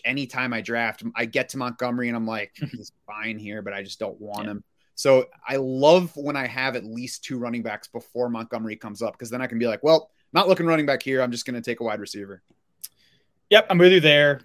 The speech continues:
Speaker 2: But I mean, y-, you look at the numbers, and R B twenty is definitely not a bad price for Montgomery. Again, he was fourteenth in half P P R points per game last year, ninth in expected half P P R points. So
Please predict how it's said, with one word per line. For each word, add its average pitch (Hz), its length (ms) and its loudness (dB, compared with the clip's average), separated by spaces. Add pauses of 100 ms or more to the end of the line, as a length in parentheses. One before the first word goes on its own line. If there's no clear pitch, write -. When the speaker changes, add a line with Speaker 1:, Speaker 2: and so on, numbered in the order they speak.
Speaker 2:
But - 80 -4
I 139 80 2
mean, 127 280 -4
y-, 127 140 -18
you 135 200 -4
look 160 160 0
at 160 60 -2
the 135 60 -2
numbers, 135 320 -2
and 123 80 -2
R 131 80 0
B 127 100 -4
twenty 131 220 -6
is 123 80 -8
definitely 120 320 -6
not 117 100 -4
a 110 60 -6
bad 117 260 -4
price 120 280 -8
for 117 60 -12
Montgomery. 110 420 -10
Again, 110 180 -8
he 120 80 -6
was 113 160 -10
fourteenth 127 640 -6
in 110 80 -12
half 113 220 -10
P 120 100 -14
P 117 160 -12
R 107 140 -8
points 117 260 -14
per 110 100 -18
game 110 300 -10
last 113 260 -10
year, 110 140 -8
ninth 117 380 -2
in 117 80 -10
expected 117 400 -8
half 104 180 -10
P 113 140 -12
P 107 100 -14
R 104 80 -10
points. 107 320 -12
So 117 180 -2